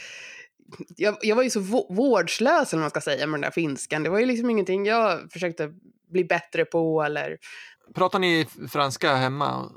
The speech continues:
Speaker 2: Eller din man pratar franska?
Speaker 1: Min, min man pratar franska med dem, och mina barn har faktiskt precis just nu, de senaste kanske fyra, fem veckorna, börjat prata franska tillbaka. Och de är, de är fyra och ett halvt nu, mina barn, så det är väl kanske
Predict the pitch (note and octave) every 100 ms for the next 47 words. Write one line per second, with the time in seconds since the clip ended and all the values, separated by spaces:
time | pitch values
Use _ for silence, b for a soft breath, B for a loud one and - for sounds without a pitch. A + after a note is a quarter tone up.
0 | _ _ - C3+ C#3 D3+ D#3+ D#3 B2+ A#2+
1 | A#2 A#2+ C#4 D#4 B3 D#4+ E4+ C#4 D4+ E3+
2 | E3+ D3+ D#3 D3 D#3+ F#3+ G#3+ A#3 C4 D#4+
3 | G#3+ G3+ F#3 E3+ - - - G#3 D4+ G#3+
4 | - G3 F#3+ G#3 D4 F#3+ F#2 - F#3 G3+
5 | F3 E3+ - F3 D#3+ D#3+ E3 - F3 D#3+
6 | E3 D#3+ D#3+ - C#4 F#3+ D3+ D3+ D3+ -
7 | E3 D3+ D#3 E3 G#3+ A3 - G3 A3 F#3+
8 | - G3+ G3 F3+ - D#3 D#3+ E3 F3 -
9 | - D#2+ - - - - F#3 F3 E3+ E3+
10 | E3+